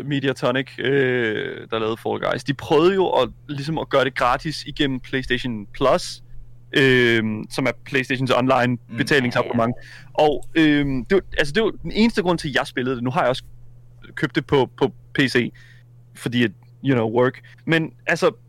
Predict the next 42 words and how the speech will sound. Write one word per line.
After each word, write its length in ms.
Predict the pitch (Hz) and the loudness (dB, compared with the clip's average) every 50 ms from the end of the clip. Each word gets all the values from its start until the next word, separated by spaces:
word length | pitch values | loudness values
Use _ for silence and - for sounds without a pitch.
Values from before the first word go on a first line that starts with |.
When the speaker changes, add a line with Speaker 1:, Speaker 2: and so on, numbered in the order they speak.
| - - - - - - - - - - - 160 | -20 -20 -20 -20 -20 -20 -20 -20 -20 -16 -6 -2
Speaker 1:
når 140 | 190 180 180 | 2 2 4
det 100 | 175 170 | 2 2
kommer 240 | - - 233 226 208 | 2 0 2 2 0
til 140 | - - 143 | 0 -2 -2
stykket, 320 | - - 170 180 220 180 | 2 2 2 2 2 0
så, 220 | - - 180 - - - | 0 0 0 2 0 -2
altså, 240 | - - 147 - 143 - - - - - - - - - - - - - - - - - - - - - - - - - - - - | -2 -2 -2 -2 -2 -2 -4 -14 -20 -20 -20 -20 -20 -20 -20 -20 -20 -20 -20 -20 -20 -20 -20 -20 -20 -20 -20 -20 -20 -20 -20 -20 -14
folk 260 | - - 208 208 185 - | -4 0 0 0 0 -2
prøver 420 | - - 180 190 202 233 233 180 | -2 2 4 4 6 4 4 2
at 80 | 160 - | 0 0
gøre 140 | 151 147 | 0 0
ting, 340 | 143 - - 180 165 - - - | 0 0 -4 -4 -6 -6 -8 -6
eller 160 | - 123 117 | -2 -2 -2
de 180 | 117 - 147 135 | -2 -2 -2 -2
her 80 | 135 | -2
store, 380 | 123 - 123 120 131 123 110 - - - - - - - - - - - - - - - - - - - - - | -4 -4 -2 -2 0 0 -2 -2 -8 -12 -16 -18 -18 -16 -16 -16 -16 -18 -18 -16 -16 -16 -16 -16 -18 -20 -16 -12
de 40 | - | -8
her 80 | 135 131 | -6 -4
udviklere 380 | 147 151 151 143 - 117 120 131 | -4 -2 -2 -2 -2 -2 0 -2
her, 80 | 135 | -2
prøver 260 | - - - 175 196 220 | -4 -2 0 2 2 2
at 80 | - | 2
gøre 100 | - 139 | 0 -2
tingene 340 | - - 190 180 156 131 101 - - - - - - - - - - - - - - - - - - - - - | -2 0 -2 0 0 -2 -4 -6 -10 -20 -20 -20 -20 -20 -20 -20 -20 -20 -20 -20 -20 -18 -18 -18 -20 -14 -6 -4
billige 340 | 175 175 170 196 196 175 - | -2 0 0 0 -2 -2 -2
og 100 | - - | -4 -2
gratis. 540 | - 110 101 110 - - 131 117 - - - - - - - | -2 0 0 0 -2 -6 -10 -12 -14 -16 -20 -20 -20 -10 -6
Men 120 | - 156 151 | -4 -4 -2
tit 200 | - - 220 220 | -2 -2 0 2
og 100 | - - | 2 2
ofte, 240 | 135 147 - 170 | 0 0 -2 -8
så 120 | 160 - - | -12 -12 -12
kommer 300 | - - - 214 110 107 | -8 -6 -6 -4 -4 -4
der 60 | - | -2
bare 200 | - 147 151 160 | 0 0 0 0
lige 100 | 160 160 | -2 -8
det 100 | 160 156 | -6 -4
der 60 | 170 175 - | -4 -4 -4
ekstra 280 | 175 170 - - 156 | -6 -8 -8 -8 -8
lag 340 | 151 139 131 175 190 170 135 117 | -8 -4 -2 -2 -2 -2 -2 0
der 180 | 123 120 - - | 0 -2 -2 -2
af, 220 | - 120 120 117 | -2 -4 -4 -4